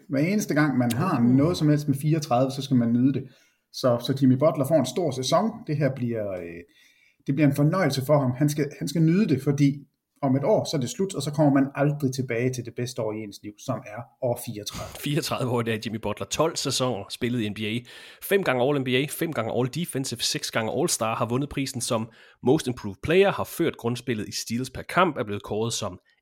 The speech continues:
Speaker 2: Eastern Conference Finals M V P her tidligere i år, og har været den bedste spiller på to N B A Finals-hold, altså Miami Heat i to tusind og tyve og her senest i to tusind og treogtyve. Øh, Basketball Reference vurderer ham til at have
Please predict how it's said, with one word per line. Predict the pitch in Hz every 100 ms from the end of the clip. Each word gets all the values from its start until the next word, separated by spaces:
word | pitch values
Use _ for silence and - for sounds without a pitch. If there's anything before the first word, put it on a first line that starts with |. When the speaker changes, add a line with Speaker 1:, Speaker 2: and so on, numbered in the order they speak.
| -
Speaker 2:
Eastern | 170 143
Conference | 131 120 123 113 -
Finals | 110 117 -
M | 110
V | 98
P | 107 - - 147
her | 117 -
tidligere | 180 202 151
i |
år, | 160 123 - - - -
og |
har | 127
været | 143
den | 139
bedste | 170 143
spiller | 156 160
på | -
to | - - - - 131
N | 135
B |
A | 127 147 - 131
Finals-hold, | 196 156 120 104
altså | 104 117
Miami | 110 131
Heat | 127 123
i |
to | 120 131
tusind | 110 -
og |
tyve | - 180 208 196
og | 110 143 -
her | 131 110 - -
senest | 123 123 120
i |
to | 117 113
tusind | - 139
og |
treogtyve. | - 202 - 101 87 - - - - - -
Øh, | 113
Basketball | - 175 180 165
Reference | 139 180 185 139 -
vurderer | 135 123
ham | 113
til | 139
at |
have | 117 131